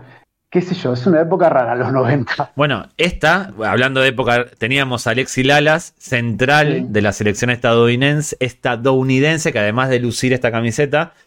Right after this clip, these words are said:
Speaker 2: que four four two la eligió sexta entre las cien mejores de la historia. Yo coincido por una cuestión, es icónica y marca como un
Speaker 1: Sí.
Speaker 2: punto de quiebre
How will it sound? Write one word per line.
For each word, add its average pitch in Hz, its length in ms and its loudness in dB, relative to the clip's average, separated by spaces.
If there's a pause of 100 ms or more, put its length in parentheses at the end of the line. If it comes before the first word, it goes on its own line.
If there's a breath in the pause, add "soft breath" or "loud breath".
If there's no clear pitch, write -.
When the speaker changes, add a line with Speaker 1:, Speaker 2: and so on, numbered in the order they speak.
(140 soft breath)
Speaker 2:
que 110 120 -4
four 131 200 0
four 127 200 -2
two 147 180 0
la 131 60 2
eligió 123 500 0
sexta 143 640 -2
entre 104 240 -2
las 107 140 0
cien 127 200 0
mejores 123 360 0
de 113 100 2
la 110 60 2
historia. 135 580 0 (320 soft breath)
Yo 190 180 -2
coincido 190 600 2
por 143 120 2
una 156 160 0
cuestión, 160 480 -2
es 151 180 -2
icónica 175 680 0
y 127 140 -2
marca 143 340 0
como 131 220 0
un 139 100 2
Speaker 1:
Sí. 127 60 0
Speaker 2:
punto 139 320 2
de 139 160 4
quiebre 151 540 2